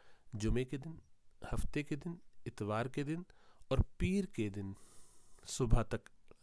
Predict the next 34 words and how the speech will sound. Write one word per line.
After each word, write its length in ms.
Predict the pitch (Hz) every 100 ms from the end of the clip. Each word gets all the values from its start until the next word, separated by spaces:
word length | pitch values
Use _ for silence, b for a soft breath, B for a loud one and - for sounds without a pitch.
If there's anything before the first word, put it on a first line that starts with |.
| -
حیات 280 | 110 101 104
رہے 200 | 98 104
ہیں۔ 100 | 104 - - - - B B B B B
اس 180 | 156 -
پورے 320 | 180 196 190
عرصے 300 | 156 - 156
میں 160 | 127 165 - - - -
آپ 200 | 123 -
کو 100 | 117
بارہا 300 | 107 104 135
افاقہ 400 | 139 - 113 -
بھی 160 | 143 143
ہوا، 180 | 139 139 -
ایسا 260 | 123 110 147
بھی 120 | 143
نہیں 120 | 151
کہ 100 | 139
آپ 80 | 139
اس 100 | 123
کے 100 | -
بعد 140 | 127 127
بالکل 320 | 113 117 131
بیمار 360 | 110 104 117 131
ہو 160 | 120
گئے 80 | 120
تھے، 120 | 120
طبیعت 300 | 120 98 107
خراب 280 | - 110 117
ہو 120 | 117
گئی 80 | 120
تھی 100 | 120
اور 80 | 110
آپ 120 | 110
دوبارہ 340 | 101 98 107